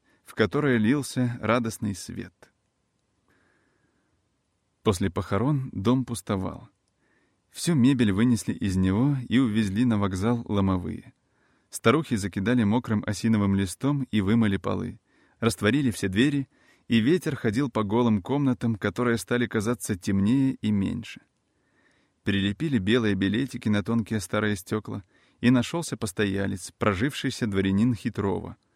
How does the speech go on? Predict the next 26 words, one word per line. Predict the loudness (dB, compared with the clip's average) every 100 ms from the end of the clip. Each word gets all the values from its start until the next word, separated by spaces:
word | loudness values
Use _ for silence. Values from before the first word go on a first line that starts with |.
| _ _ _
пьяница | 0 2 2 0 -4
с | -4
висячими | -4 -4 -4 -2 0
усами | 0 -2 -2 0 -2
в | -2
котелке | -6 -4 -6 -4 -6 -4
и | -4
засаленные | -4 -4 -2 0 2 2
визитки | 0 -2 -4 -6 -6
с | -6
круглыми | -4 -2 0 0 -2
полами. | -2 -4 -4 -8 -12 _ _ _ _ _
Перебираясь | -2 0 2 0 -2 -2
на | 0
новую | 2 0 -2
квартиру, | -4 -6 -4 -2 -2 0
он | 0 2
ехал | 0 -2 0
на | 0 0
извозчике | -2 -4 -6 -8 -6 -8 -4
и | -2
держал | 0 0 0 -2
за | 0 -2
ошейник | -2 -2 0 -2 -4
черно-атласного | -4 -2 0 -2 -2 -2 -2 -2 -2 0
гордона. | 0 0 0 -2 -4